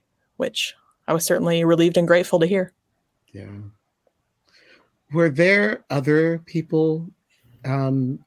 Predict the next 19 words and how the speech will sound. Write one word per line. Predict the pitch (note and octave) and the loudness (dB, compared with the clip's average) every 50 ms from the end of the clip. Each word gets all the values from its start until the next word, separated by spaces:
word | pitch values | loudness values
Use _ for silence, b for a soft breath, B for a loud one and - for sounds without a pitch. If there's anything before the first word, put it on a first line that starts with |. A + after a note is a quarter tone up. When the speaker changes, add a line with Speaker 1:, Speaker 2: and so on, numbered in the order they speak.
| _ _ | _ _
Speaker 2:
along | C#3+ C3+ C3 C3+ C3+ C3+ C3 | -4 -2 0 0 2 2 2
your | B2+ C3 B2+ | 2 0 0
journey | A2 - B2 A2+ B2 B2+ B2+ A#2+ A#2+ | 0 0 0 2 2 2 2 2 0
that | A#2+ A#2 G#2+ - - - | 0 -2 -4 -4 -6 -6
kind | - A#2 A2 A2 | -6 -4 -4 -2
of | A2 | -4
inspired | A2+ G#2+ G2+ G#2+ - - - G#2+ A#2 B2 B2 B2+ B2 B2+ | -4 -6 -6 -6 -10 -2 0 0 2 2 2 0 0 0
you | C3 C3 B2+ C3 C3 C3+ - - _ _ _ _ _ _ - _ _ _ _ _ _ _ _ _ _ _ _ _ _ _ - | 0 0 0 0 -2 -4 -6 -10 _ _ _ _ _ _ -20 _ _ _ _ _ _ _ _ _ _ _ _ _ _ _ -8
to | - B2+ | -6 -4
say | - - - C3 A#2+ | -2 0 2 2 2
yes | A2 A2 A2 G#2+ G#2 G#2+ - - - - | 4 2 2 2 0 -2 -6 -8 -10 -10
to | - - - C3 A2+ | -12 -6 -4 -4 -2
this | A#2+ A#2+ A#2 A#2 - | 0 -2 -2 -2 -6
call? | - - - A2+ G#2+ A2 A2+ A2+ A#2 A#2 - - | -8 -2 0 0 2 2 2 2 0 -2 -4 -4
I | A#2+ | -4
mean, | A#2 A#2 A2+ | -2 -2 0
obviously | - A2+ A2+ A2+ A2 - C3+ A2+ | 0 0 0 0 0 0 0 0
your | A2 G#2+ G#2 | 0 0 0
dad, | G#2 - G#2 G2+ G#2 G2+ G2 G2 G2 G2 - | 0 2 2 2 2 0 0 -2 -4 -6 -10